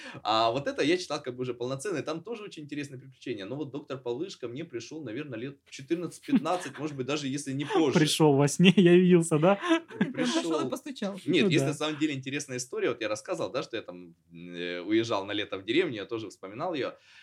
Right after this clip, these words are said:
Speaker 1: что у меня до сих пор я туда приезжаю, щас там уже дом, как бы мы туда просто приезжаем, там проверить, что тоже никто там не живут, уже не, не выращиваем ничего.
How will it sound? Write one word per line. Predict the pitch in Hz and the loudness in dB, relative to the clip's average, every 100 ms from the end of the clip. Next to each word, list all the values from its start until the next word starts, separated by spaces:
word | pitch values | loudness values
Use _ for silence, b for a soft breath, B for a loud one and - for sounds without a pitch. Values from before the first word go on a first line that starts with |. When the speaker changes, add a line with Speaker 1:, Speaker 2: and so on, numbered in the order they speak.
| b | b
Speaker 1:
что | b - 123 123 | b -2 2 2
у | 117 | 0
меня | 127 135 147 139 131 120 113 107 | -4 -4 -2 0 0 0 -2 -4
до | 104 | -4
сих | 123 143 | -6 -8
пор | 143 120 | -6 -4
я | |
туда | 113 110 | -4 -8
приезжаю, | 110 113 170 156 | -6 -6 -2 -2
щас | - 98 | -4 -8
там | 98 | -10
уже | 95 95 | -10 -10
дом, | 98 95 87 87 85 82 | -10 -10 -12 -14 -16 -14
как | 98 | -10
бы | 104 | -8
мы | 101 | -8
туда | 104 104 | -6 -6
просто | - 113 101 | -6 -12 -10
приезжаем, | 107 110 123 185 113 | -4 -2 0 0 -2
там | 85 82 - | -6 -14 -14
проверить, | 92 107 165 123 | -8 -2 -2 -2
что | - | -10
тоже | 92 90 | -18 -18
никто | 92 _ | -20 _
там | 85 | -16
не | 87 | -12
живут, | 95 131 160 98 | -10 -8 -8 -10
уже | 92 90 87 85 | -12 -10 -10 -12
не, | 87 92 | -14 -14
не | 101 123 | -8 -4
выращиваем | 131 156 - 113 110 | -4 -4 -6 -10 -10
ничего. | - 98 | -14 -14